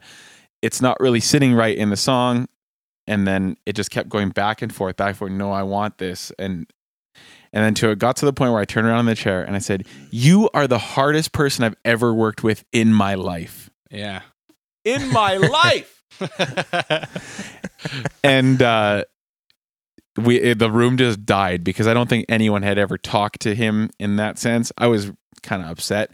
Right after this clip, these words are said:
Speaker 1: maybe a little overkill on my part, but we had been working for a month straight. They booked out the studio.
Speaker 2: Right.
Speaker 1: Scott and I hadn't seen our wives for, like, four weeks.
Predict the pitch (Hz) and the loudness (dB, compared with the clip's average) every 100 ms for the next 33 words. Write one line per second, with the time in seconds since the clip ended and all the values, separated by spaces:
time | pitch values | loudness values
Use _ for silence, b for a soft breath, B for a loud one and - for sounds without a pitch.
0 | B B B B 107 113 110 107 110 107 | B B B B 2 4 4 4 2 0
1 | - 113 113 117 - 120 110 110 104 - | 0 2 2 0 2 2 2 0 0 -2
2 | 107 95 104 101 117 113 107 104 101 - | -2 -2 -4 0 2 2 2 2 0 0
3 | 104 98 - 98 92 95 101 107 - 104 | -2 -2 -2 -2 0 0 0 -4 -6 -4
4 | 95 - _ _ _ _ _ - 92 107 | -4 -6 _ _ _ _ _ -10 -4 -4
5 | - 110 101 - 107 101 95 92 90 - | 0 -2 -2 -2 0 2 2 2 0 -6
6 | B B B - - 110 107 110 110 107 | B B B -12 -2 0 2 0 0 -2
7 | 104 98 113 95 90 90 104 95 107 120 | -2 -2 0 0 0 -2 -2 0 0 -2
8 | - - _ - 107 98 92 - _ _ | -6 -10 _ -4 -2 0 -2 -8 _ _
9 | _ _ _ - 110 101 95 98 95 - | _ _ _ -4 0 0 0 -2 -4 -8
10 | - - | -10 -10